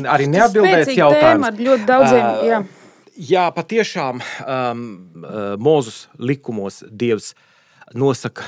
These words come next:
Speaker 1: noteiktas attiecības starp, eh, Izraēļa, eh, tautas locekļiem, un kā jūs teicāt, jā, patiešām es arī neaizdotu,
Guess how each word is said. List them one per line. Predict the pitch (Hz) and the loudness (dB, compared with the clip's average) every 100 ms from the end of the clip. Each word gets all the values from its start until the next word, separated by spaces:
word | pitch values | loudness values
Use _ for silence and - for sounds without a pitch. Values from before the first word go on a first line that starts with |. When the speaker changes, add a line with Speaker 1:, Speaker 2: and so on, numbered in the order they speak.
| - | -8
Speaker 1:
noteiktas | 120 117 107 95 - - - - | -4 -4 -2 -4 -6 -18 -14 -10
attiecības | 117 107 90 104 92 - - | -6 -6 -6 -8 -10 -12 -16
starp, | - - 107 - - | -16 -4 -4 -4 -10
eh, | - _ 98 90 | -14 _ -10 -8
Izraēļa, | 190 185 190 175 160 147 139 | -6 -4 0 0 2 0 -2
eh, | - _ - - 127 | -8 _ -20 -12 -6
tautas | - 147 139 - | 0 0 0 -6
locekļiem, | 143 143 143 - 131 110 | -2 -2 -4 -8 -6 -6
un | 104 | -6
kā | 117 110 | -6 -4
jūs | 101 | -6
teicāt, | - 151 151 110 98 | -4 -4 -2 -6 -6
jā, | 98 127 | -4 -4
patiešām | 131 - 151 - 113 101 | -4 -6 -6 -4 -6 -6
es | 127 110 - - - | -6 -6 -6 -14 -4
arī | 143 202 127 101 - - - | 0 2 0 -4 -14 -20 -6
neaizdotu, | 135 143 131 110 104 120 110 - 110 101 | -2 0 -2 -4 -4 -2 -2 -2 -2 -2